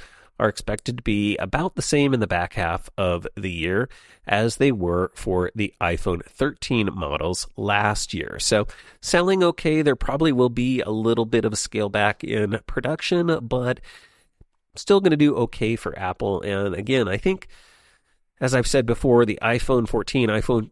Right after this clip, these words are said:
fourteen Plus are more of a long tail product. I think what's gonna happen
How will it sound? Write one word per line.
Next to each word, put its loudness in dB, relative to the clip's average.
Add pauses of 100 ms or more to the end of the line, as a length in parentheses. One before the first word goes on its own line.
fourteen -4
Plus -2
are 0
more 2
of 2
a -4
long -2
tail 2
product. -6
I -4
think -2
what's -6
gonna -2
happen 0